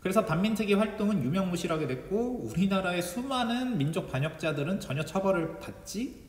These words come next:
않았던 거죠. 그래서 현재까지도 친일파를 청산하지 못했다, 이런 얘기가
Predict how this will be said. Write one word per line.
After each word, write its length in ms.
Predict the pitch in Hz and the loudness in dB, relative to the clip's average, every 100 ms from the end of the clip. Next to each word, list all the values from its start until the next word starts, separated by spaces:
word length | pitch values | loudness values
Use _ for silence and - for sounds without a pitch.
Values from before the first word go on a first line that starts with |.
| - | -10
않았던 400 | - 139 - - | -4 -2 -2 -8
거죠. 180 | - - - - - - - - - - - - - - - - - - | -8 -16 -20 -20 -20 -20 -20 -20 -20 -20 -20 -20 -20 -20 -20 -20 -20 0
그래서 260 | 165 226 208 | 2 6 6
현재까지도 960 | 208 208 - - 160 226 - - - | 4 2 2 2 2 0 0 -6 -12
친일파를 920 | - 262 247 226 214 196 196 196 185 | -8 -4 0 2 4 2 2 0 0
청산하지 440 | 196 233 247 233 - | 0 -2 -2 -4 -4
못했다, 320 | 110 - 135 | -6 -6 -6
이런 240 | 107 135 | -2 0
얘기가 640 | 120 151 139 98 104 95 | 0 0 0 0 -2 -4